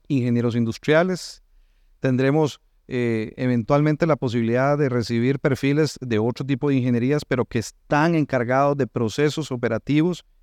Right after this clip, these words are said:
en corporaciones, eh, ¿verdad?, de alto nivel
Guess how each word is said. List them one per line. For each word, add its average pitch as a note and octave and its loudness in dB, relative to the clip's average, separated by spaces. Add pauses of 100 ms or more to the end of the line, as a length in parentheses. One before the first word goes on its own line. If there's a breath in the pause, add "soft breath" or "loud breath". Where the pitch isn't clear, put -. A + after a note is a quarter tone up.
(100)
en B2 2
corporaciones, B2+ 0
eh, - -6
¿verdad?, C3 0 (360)
de A#2+ -2
alto B2+ 0
nivel D#3+ 4